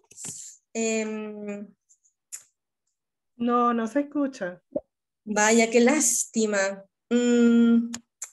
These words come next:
Speaker 1: voy a intentar hacer una cosa a riesgo de que salten chispas con el audio, pero, mm, ahí les va.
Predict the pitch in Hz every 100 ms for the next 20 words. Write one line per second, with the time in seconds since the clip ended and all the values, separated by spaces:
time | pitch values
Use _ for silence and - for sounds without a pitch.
0 | _ _ _ - 277 381 381 294 254 285
1 | 294 302 285 269 233 240 254 320 381 466
2 | _ _ _ _ _ _ 240 247 240 226
3 | 254 269 262 269 302 320 - 233 233 226
4 | 220 220 214 - 233 233 233 269 277 285
5 | 277 - _ - 277 240 - 311 339 -
6 | - - 247 240 233 214 196 185 180 185
7 | _ _ _ _ _ _ _ _ _ _
8 | _ 254 262 320 381 - - _ 233 220
9 | 220 233 247 240 208 196 180